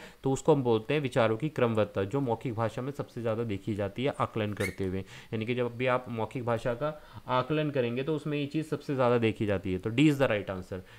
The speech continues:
नेक्स्ट क्वेश्चन नंबर आता है हमारे पास फ़ाइव। व्याकरण शिक्षण की अपेक्षाकृत बेहतर विधि है। जो व्याकरण यानी कि ग्रामर टीचिंग की सबसे अच्छी मेथड या सबसे अच्छा मेथड कौन सा है? आगमन मेथड है, जिसको हम बोलते हैं इंडक्टिव,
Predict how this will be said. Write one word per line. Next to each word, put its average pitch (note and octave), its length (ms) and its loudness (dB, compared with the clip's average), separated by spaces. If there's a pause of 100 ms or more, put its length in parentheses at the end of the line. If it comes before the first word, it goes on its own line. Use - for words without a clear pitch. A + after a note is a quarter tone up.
(140)
नेक्स्ट E3 240 0
क्वेश्चन E3+ 260 2
नंबर D#3 240 6
आता C3+ 200 4
है D#3 60 2
हमारे C3 260 4
पास D#3 300 0
फ़ाइव। F#2+ 220 4 (360)
व्याकरण D#3 600 6
शिक्षण F#3+ 540 0
की F#3 180 0
अपेक्षाकृत D3+ 880 0 (160)
बेहतर C#3 420 0
विधि A2+ 360 0
है। A2+ 480 0 (260)
जो B2 60 4
व्याकरण B2+ 520 6
यानी C3+ 140 0
कि D#3+ 140 0
ग्रामर B2+ 480 6
टीचिंग C3 420 -4
की D#3+ 120 -2
सबसे D#3 600 -4 (380)
अच्छी F#3 720 -2
मेथड C3+ 500 -2
या D3+ 80 0
सबसे D3 300 -2
अच्छा D3+ 280 0
मेथड C#3 260 0
कौन A#2 200 0
सा C3 100 -2
है? A#2+ 100 0 (420)
आगमन C3+ 400 6
मेथड D3+ 560 2
है, D#3 60 4
जिसको C#3 260 -4
हम C#3 120 0
बोलते B2+ 220 0
हैं B2 100 -2
इंडक्टिव, C3 800 2